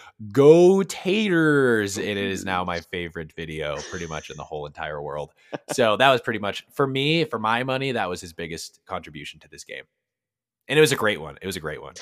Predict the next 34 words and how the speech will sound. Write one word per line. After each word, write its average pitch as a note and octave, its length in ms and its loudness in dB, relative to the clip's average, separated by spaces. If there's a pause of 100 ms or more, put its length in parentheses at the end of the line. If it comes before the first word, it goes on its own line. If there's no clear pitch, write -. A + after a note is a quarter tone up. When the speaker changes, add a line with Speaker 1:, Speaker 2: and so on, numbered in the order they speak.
(280)
Speaker 2:
<laughs> - 840 -6
That's - 220 -10
fair. F#2 300 2 (440)
Um, C3 360 6 (340)
<laughs> - 300 -20
if - 280 -14
you D#3 140 -8
have F#3 160 8
anything E3+ 340 2
else D#3 180 2
you - 100 -8
wanna C#3 100 -4
say C#3 200 2
about A#2+ 220 2
Andrew A#2 280 -2
Brody, A2+ 460 2 (760)
you're, B2+ 200 0
you're, A#2 160 2 (480)
you're A2+ 200 0
free F3 380 0
to D3 120 -4
go C3+ 200 8
ahead B2 200 10
and G#2+ 140 0
do G#2 200 2
it. G#2 240 2
Um, G2 200 0
my G#2+ 140 2
closing A#2 360 -2
thoughts G2+ 240 0
on G2 80 -4
Andrew G2 300 -6
Brody F2+ 640 -4
is F2+ 360 -6